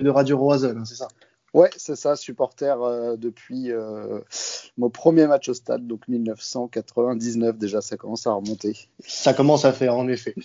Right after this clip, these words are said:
Speaker 1: <laughs> Ah, alors, pour, euh, pour parler de cette rencontre, les gars, donc comme d'habitude dans, dans temps additionnel, on va parler de la forme des deux équipes et surtout de ce qui s'est passé dernièrement pour ces deux équipes. Euh, j'aimerais, Anthony, qu'on parle un peu, euh, en, en vitesse de, de ce match face à Séville.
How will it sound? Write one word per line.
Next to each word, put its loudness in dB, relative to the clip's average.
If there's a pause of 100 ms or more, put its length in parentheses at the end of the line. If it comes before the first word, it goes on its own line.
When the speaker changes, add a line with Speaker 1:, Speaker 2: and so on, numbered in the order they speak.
(160)
Speaker 1:
<laughs> -2
Ah, 8 (560)
alors, 2 (240)
pour, 4
euh, 4
pour -2
parler -2
de -12
cette -6
rencontre, -8
les -4
gars, 0
donc -6
comme -4
d'habitude -4
dans, -6
dans -8
temps -8
additionnel, 0
on 0
va 4
parler 2 (340)
de 2
la 6
forme 0
des 0
deux -2
équipes -4
et -2
surtout -4
de 0
ce -10
qui -10
s'est -4
passé -2
dernièrement -2
pour -10
ces -6
deux 0
équipes. 0 (640)
Euh, 8
j'aimerais, 2
Anthony, 2
qu'on -2
parle -2
un -2
peu, 0
euh, 4 (100)
en, -10 (160)
en -18
vitesse -4
de, 2
de 0
ce -2
match -2
face -4
à -4
Séville. 0